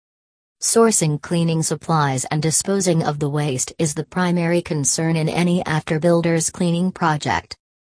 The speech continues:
We are a professional cleaning service with vast experience in the industry,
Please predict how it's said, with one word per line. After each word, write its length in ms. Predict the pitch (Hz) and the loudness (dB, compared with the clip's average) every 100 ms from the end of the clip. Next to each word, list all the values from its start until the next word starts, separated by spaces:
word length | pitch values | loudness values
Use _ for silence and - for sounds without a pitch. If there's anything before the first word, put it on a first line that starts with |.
| _ - | _ -4
We 160 | 160 156 | 0 2
are 100 | 151 | 2
a 80 | |
professional 640 | 147 175 170 196 180 190 165 | 0 -2 0 0 0 -2 -2
cleaning 420 | - 175 170 185 | 0 0 0 -2
service 560 | - 151 139 135 139 | -2 -2 -2 -2 -2
with 140 | 139 139 | -2 -4
vast 400 | 156 175 170 - | 0 0 0 -2
experience 840 | 165 - - 185 165 160 160 156 | -4 -4 -2 0 0 0 -2 -4
in 160 | - 156 | -2 -2
the 120 | 156 | 0
industry, 680 | - 160 147 - 139 120 | 0 0 0 -2 -6 -6